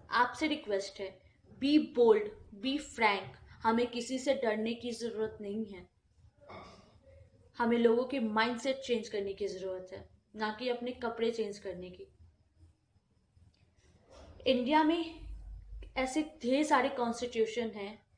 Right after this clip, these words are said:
women's के लिए, लेकिन उसका क्या फ़ायदा जब उसकी कोई इज्जत ही नहीं है? Women's को India में अगर according to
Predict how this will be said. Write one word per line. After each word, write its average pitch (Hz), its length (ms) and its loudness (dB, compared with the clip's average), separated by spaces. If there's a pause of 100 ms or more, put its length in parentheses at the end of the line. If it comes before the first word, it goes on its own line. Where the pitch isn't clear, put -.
(240)
women's 214 500 -2
के 190 200 -6
लिए, 185 340 -8 (880)
लेकिन 269 280 0
उसका 302 220 -2
क्या 294 240 0
फ़ायदा 196 440 -6 (960)
जब 220 100 0
उसकी 220 320 -4
कोई 254 440 -2
इज्जत 240 600 -2
ही 262 100 -2
नहीं 220 300 -4
है? 208 200 -16 (720)
Women's 269 360 2
को - 240 -4
India 262 400 -2 (440)
में 277 180 -2
अगर 214 480 0 (400)
according 240 500 2
to 285 100 -4